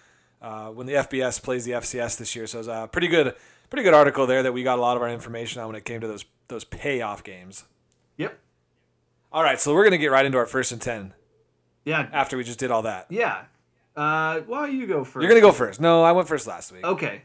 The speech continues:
Speaker 2: All right. So my first one, you know, we're gonna try to tighten this up a bit this week, so,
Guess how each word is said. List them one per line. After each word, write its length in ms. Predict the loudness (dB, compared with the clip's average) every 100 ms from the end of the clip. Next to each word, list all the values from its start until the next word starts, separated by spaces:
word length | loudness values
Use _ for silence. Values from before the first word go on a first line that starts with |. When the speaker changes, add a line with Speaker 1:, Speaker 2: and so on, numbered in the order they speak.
| _ _ _ _ _ -6
Speaker 2:
All 80 | -4
right. 220 | -4 -4
So 300 | -2 -2 -4
my 180 | -2 -2
first 320 | 0 -2 -2
one, 280 | -4 -6 -6 -8
you 140 | -4 -2
know, 240 | -2 -6 _
we're 140 | -6 -4
gonna 160 | -4 -4
try 220 | -4 -4
to 120 | -6
tighten 380 | -8 -6 -4 -6
this 160 | -6 -6
up 140 | -6
a 40 |
bit 200 | -10 -14 -12
this 220 | -16 -16
week, 220 | -16 -16
so, 400 | -10 -8 -8